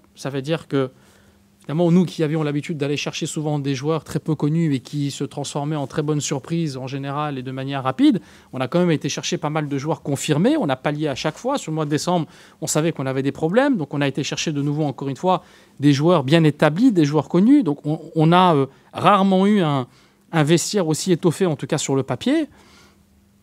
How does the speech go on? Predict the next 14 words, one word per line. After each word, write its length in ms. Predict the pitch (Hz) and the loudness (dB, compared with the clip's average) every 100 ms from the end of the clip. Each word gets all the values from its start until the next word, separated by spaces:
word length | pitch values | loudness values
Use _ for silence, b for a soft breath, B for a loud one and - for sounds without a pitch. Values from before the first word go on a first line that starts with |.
| _ _ _ _ | _ _ _ _
Bon, 160 | 107 - _ _ _ | -12 -12 _ _ _
euh, 280 | - 123 - - 127 131 - - - - - - - _ | -14 -12 -14 -16 -18 -18 -18 -18 -18 -20 -20 -20 -20 _
et 320 | 202 - - 156 | -20 -18 -14 2
de 140 | 160 | 4
ce 120 | 165 | 6
que 80 | - | 8
moi 300 | 190 226 247 | 10 10 8
je 160 | 165 175 | 6 4
vois 200 | 180 214 | 4 2
au 100 | 165 | 4
quotidien 500 | 190 180 180 180 180 | 2 2 0 0 0
dans 100 | 143 | 0
mon 140 | 139 | -2
vestiaire, 500 | 123 - 277 339 - | -2 -2 0 -2 -4